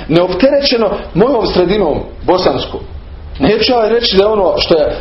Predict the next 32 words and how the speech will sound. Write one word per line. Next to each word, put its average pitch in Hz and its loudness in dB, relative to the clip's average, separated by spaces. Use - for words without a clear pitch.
hala-, 214 0
što 156 -2
haram 226 0
da 220 6
je 208 2
halal, 180 0
zato 202 2
što 196 2
ste 190 2
to 202 4
u 190 2
Bosni 160 0
radili. 113 0
Ne 165 2
može. 113 0
To 117 -4
haram 175 2
i 170 2
gotovo, 185 4
završena 151 2
priča. - -8
Ali 151 2
čitajte 277 4
hadise 196 2
Resulullah 196 2
neopterećeni 196 2
sobom. 139 0
Znalo 262 2
mi 214 2
se 175 2
desiti, 196 2
vallahi, 175 2